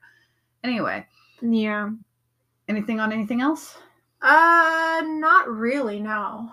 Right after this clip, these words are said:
Speaker 1: Okay. Uh, if you would like to be involved or, uh, send us responses to the photos we post, you can join us on many locations. We have many things. Uh, we are on Twitter as Delicious Flavor,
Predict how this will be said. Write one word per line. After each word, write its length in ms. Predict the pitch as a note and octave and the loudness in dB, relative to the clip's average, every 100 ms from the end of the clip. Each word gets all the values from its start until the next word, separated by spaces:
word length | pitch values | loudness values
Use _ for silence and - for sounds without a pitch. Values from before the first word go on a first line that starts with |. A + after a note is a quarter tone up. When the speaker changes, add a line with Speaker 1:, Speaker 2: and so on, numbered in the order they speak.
| - | -8
Speaker 1:
Okay. 240 | C#4+ D#4+ D4+ - _ _ - | -6 -4 -6 -8 _ _ -2
Uh, 240 | G3 G#3+ - | 4 4 2
if 220 | G#3+ G#3+ | -2 -6
you 140 | A3+ C#4+ | -6 -4
would 120 | A3+ | -4
like 200 | G#3 G#3 | -6 -6
to 360 | A#3+ G3+ F#3 - - _ - G3 | -8 -6 -4 -8 -12 _ -12 -8
be 180 | G#3+ | -6
involved 640 | G3 G3+ F#3 E3+ G#3 A3+ G#3+ - | -6 -6 -4 -6 -8 -10 -14 -6
or, 400 | F#3 F3 E3+ E3 | -2 0 0 0
uh, 440 | F#3 F3 E3+ D3 - - | 0 0 -2 -4 -8 -14
send 320 | - A3 G#3+ | -10 -8 -4
us 280 | G3+ F#3+ - | -4 -6 -12
responses 640 | F#3+ G3 - F#3 - A#3+ - | -12 -10 -8 -10 -10 -14 -12
to 160 | G3+ | -12
the 160 | E3+ E3 | -10 -8
photos 360 | F3+ D#3+ F3 | -8 -8 -8
we 100 | F#3+ F#3 | -10 -8
post, 400 | G3+ D#4 - _ _ _ _ - | -8 -10 -16 _ _ _ _ -10
you 160 | A3+ | -8
can 340 | A3 G#3 F#3+ F#3+ | -6 -6 -6 -4
join 220 | F#3+ F#3+ | -4 -4
us 180 | G#3 G#3 | -6 -8
on 320 | F3+ G3 G3+ | -4 -2 -2
many 220 | A3 G4 | -4 -6
locations. 800 | E3+ C3+ - - - - - _ _ _ _ _ _ _ _ - _ | -8 -12 -16 -20 -20 -20 -20 _ _ _ _ _ _ _ _ -20 _
We 100 | - G#3 | -10 -8
have 200 | F3 D#3 | -8 -8
many 260 | C4+ G#3+ - | -8 -10 -12
things. 340 | - _ - _ - - - | -20 _ -20 _ -20 -20 -2
Uh, 380 | - F#3 E3+ D3 | 2 4 2 -2
we 120 | G3 | -2
are 80 | A#3+ | 0
on 100 | G3 | 0
Twitter 360 | G3 G3+ G3 A3+ | -2 -6 -6 -6
as 140 | F3 F3 - | -8 -10 -10
Delicious 380 | F3 F#3 - - | -8 -8 -12 -12
Flavor, 560 | F#3+ F3+ F#3 F3+ - | -8 -6 -4 -4 -6